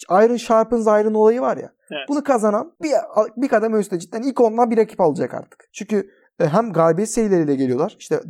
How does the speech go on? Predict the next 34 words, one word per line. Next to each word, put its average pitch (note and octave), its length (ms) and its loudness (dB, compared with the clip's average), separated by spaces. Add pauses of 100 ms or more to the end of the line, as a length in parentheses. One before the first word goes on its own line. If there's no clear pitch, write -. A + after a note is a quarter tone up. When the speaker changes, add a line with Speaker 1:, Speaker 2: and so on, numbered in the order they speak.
(300)
Speaker 1:
Dober F3 180 2
son E3+ 220 -2
yedi D#3 180 -2
maçta E3+ 580 -2
altısını D3 400 -2
kazandı. D3+ 460 -2
Makhachev F3 380 -4 (100)
altısını D#3 500 -2
kazandı. B2+ 520 -4
Son C#3 160 -6
altı C3+ 220 -4
maçının A#2+ 340 -10
tamamını C3+ 400 -8
kazandı. C3 460 -6 (880)
E, F3 600 4
bu, F#3 500 -2
bu A3+ 180 2
açıdan G#3+ 260 0
önemli. D#3 280 0
İkisi - 180 -12
de F#3 60 -4
çok A3 240 -4
kritik F#3 300 -8
değer E3 200 2
veriyor. C#3+ 180 0
Main F#3+ 360 0 (120)
karttalar. D3+ 540 -2 (220)
Şimdi A#3 400 -6
bence B3+ 460 -2
burada C4 220 -2
kritik - 420 -6
olay C4 200 0
şu. - 220 -10 (220)
E, D3+ 300 4